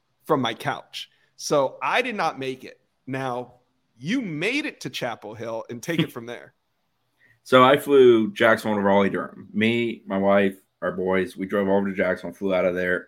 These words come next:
Speaker 2: early Thursday morning. We flew out. No issues flying there. Went great. Smooth as can be. So Sunday, we have a five ten P M flight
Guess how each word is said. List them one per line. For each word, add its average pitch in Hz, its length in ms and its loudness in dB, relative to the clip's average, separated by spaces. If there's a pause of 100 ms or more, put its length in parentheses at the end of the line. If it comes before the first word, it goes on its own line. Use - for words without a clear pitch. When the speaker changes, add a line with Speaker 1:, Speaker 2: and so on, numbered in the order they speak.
Speaker 2:
early 98 640 -2
Thursday 92 300 -6
morning. 95 280 -10
We 98 60 -14
flew 76 220 -18
out. - 140 -20 (600)
No 127 240 8
issues 113 320 6
flying 82 320 -6
there. - 140 -20 (160)
Went 98 180 -2
great. - 320 -8
Smooth 104 420 -2
as 98 220 0
can 90 160 -10
be. - 160 -18 (540)
So 131 180 2
Sunday, 131 640 4
we 104 180 0
have 101 300 6
a 92 200 0 (120)
five 110 380 4 (120)
ten 92 360 -6
P 90 180 -12
M 87 140 -14
flight - 280 -20